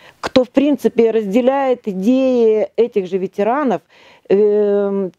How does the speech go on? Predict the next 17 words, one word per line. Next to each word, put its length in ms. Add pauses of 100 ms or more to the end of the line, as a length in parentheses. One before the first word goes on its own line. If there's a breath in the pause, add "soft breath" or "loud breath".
тех, 500
э, 560 (440 soft breath)
кто 640 (100)
продолжает, 1200 (160)
э, 440 (440)
то, 360
за 120
что 220
боролись 640
ветераны, 580
то 140
есть 220
бо-, 380 (300)
м, 200 (360 loud breath)
борьбу 480
против 380
фашизма. 640